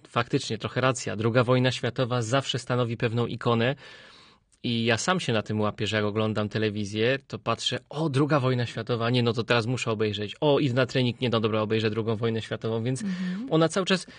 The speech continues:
Speaker 1: budzi zainteresowanie, y, zarówno wśród historyków, jak i młodego pokolenia. S-, też z doświadczenia jako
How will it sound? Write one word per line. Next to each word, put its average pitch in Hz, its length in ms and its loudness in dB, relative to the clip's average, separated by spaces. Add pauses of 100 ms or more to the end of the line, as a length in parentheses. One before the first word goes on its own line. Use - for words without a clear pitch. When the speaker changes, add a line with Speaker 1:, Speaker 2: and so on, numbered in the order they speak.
(260)
Speaker 1:
budzi 156 520 4 (340)
zainteresowanie, 139 1120 2 (360)
y, 113 40 0
zarówno 123 440 2
wśród - 260 -6
historyków, 139 640 0
jak 120 200 0
i 117 280 -2
młodego 123 440 2
pokolenia. 131 720 4
S-, - 340 -8 (260)
też 120 380 -2
z 113 120 -4
doświadczenia 123 500 0
jako 117 420 -2